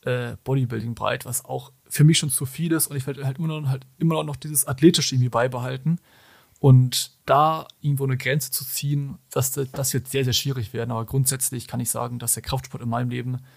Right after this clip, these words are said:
immer noch eine große, große Rolle spielen wird. Und ich auch an sich meinen Alltag eher um den Sport herum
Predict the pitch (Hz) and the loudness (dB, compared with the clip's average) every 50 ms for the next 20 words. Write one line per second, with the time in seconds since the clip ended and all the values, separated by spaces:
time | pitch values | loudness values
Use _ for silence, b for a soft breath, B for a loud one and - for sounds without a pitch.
0 | b b b b b b - 139 131 127 - - 131 123 123 120 - - - 143 | b b b b b b 6 6 6 6 6 2 -2 -2 -2 -6 -6 -2 2 2
1 | 151 - - 139 131 139 - - 120 127 131 127 123 - - 117 117 117 113 117 | 4 4 2 0 -2 -4 -4 -4 -2 -2 -2 -2 -4 -6 -8 -8 -6 -6 -6 -8
2 | 120 123 131 - - b b b b b b b b b b b b b b b | -10 -10 -10 -12 -16 b b b b b b b b b b b b b b b
3 | b b _ _ 135 123 120 120 120 - 127 - 123 120 123 120 - - - _ | b b _ _ 8 8 8 6 2 -4 -8 -4 -4 -4 -4 -4 -8 -16 -20 _
4 | _ - 135 131 120 135 143 135 - - - 127 113 131 139 135 - 135 131 131 | _ 2 4 4 4 4 2 -2 -2 -4 -4 -4 -4 -6 -6 -4 -6 -6 -8 -8
5 | - _ _ 147 143 147 143 - 139 127 127 123 - - - 127 127 - 123 117 | -12 _ _ 0 2 2 2 2 2 2 2 0 0 -2 -2 -4 -4 -4 -6 -6
6 | 123 127 131 127 123 | -6 -6 -6 -6 -8